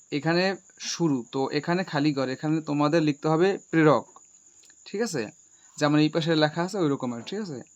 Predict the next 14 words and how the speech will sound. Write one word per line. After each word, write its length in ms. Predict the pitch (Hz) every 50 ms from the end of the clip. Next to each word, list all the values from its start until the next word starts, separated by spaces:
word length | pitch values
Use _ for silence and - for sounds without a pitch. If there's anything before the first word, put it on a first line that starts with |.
| _ _ - - - - - _ _ -
তারপর 200 | 131 143 131 151 - 165
এখানে 200 | 160 156 180 185 175
লিখতে 220 | 180 180 175 - 190
হবে 180 | 190 175 165 147 123 - -
প্রেরকের 540 | 160 165 170 175 175 175 175 - 190 196 202 - - - 131 139
রাউটার, 440 | 147 147 151 143 - - 117 107 101 - _ _ _ - _ _ _ - - - _ _ _ _ - - _ _
তারপর 220 | - 147 151 143 156
এখানে 180 | 160 160 175 175 175
লিখতে 160 | 170 - 185
হবে 160 | 180 180 190 196 202 196 - - -
সার্ভার, 420 | - 165 156 156 139 123 101 90 - - - - _ _ _ _ _ _ - - _ _ _ -
তারপর 200 | 147 147 139 160 160 170
হবে 200 | 165 175 190 202 208 220 - - - - _ -
প্রাপকের 580 | 156 156 156 156 - 175 175 175 170 196 208